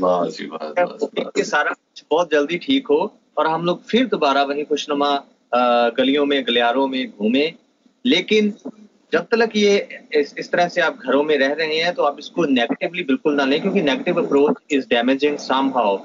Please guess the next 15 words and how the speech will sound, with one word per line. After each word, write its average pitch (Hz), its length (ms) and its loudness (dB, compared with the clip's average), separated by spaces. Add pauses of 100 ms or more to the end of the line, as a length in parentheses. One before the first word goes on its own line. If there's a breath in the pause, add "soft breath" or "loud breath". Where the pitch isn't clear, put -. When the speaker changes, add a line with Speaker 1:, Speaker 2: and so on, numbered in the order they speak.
(460)
Speaker 2:
at 131 100 0
least। 110 280 -2 (440)
तो, 190 220 2
Speaker 1:
बिल्कुल। 190 180 2 (380)
Speaker 2:
तो 185 100 2
आप 156 360 2 (340)
जिएं, 165 520 0 (100)
इसको 139 200 -2
पॉजिटिवली 151 560 0
लें, 147 280 0
और 147 300 2
जो 156 240 0
लोग 196 320 0
बीमार 139 380 2
हैं, 165 400 -4